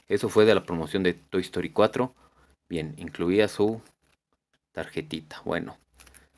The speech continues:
su como especie de tazo, su circulito con la información. Bien, hasta ahí. Bueno, este es de otro juguete de esa promoción. Solamente venía uno. Y vean, aquí está el problema.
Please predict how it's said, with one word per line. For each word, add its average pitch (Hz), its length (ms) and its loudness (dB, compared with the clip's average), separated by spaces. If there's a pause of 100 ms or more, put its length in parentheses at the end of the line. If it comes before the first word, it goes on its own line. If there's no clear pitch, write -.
(120)
su 87 400 -4
como 90 200 0
especie 123 380 2
de 85 120 -4
tazo, - 320 -8
su - 160 -20
circulito 98 560 0
con 123 360 2 (280)
la 85 80 -6
información. - 520 -10 (280)
Bien, 92 240 0
hasta - 240 -10
ahí. - 100 -14 (760)
Bueno, 82 260 -6
este - 180 -8
es 85 80 -6
de 90 80 2
otro 87 180 -4
juguete 82 480 -2
de 80 140 -2
esa 85 200 -8
promoción. 78 520 -2
Solamente 92 400 0
venía 90 240 -2
uno. 151 240 0 (680)
Y 95 160 0
vean, 82 320 0
aquí 85 220 -6
está - 180 0
el 101 100 2
problema. 80 600 -4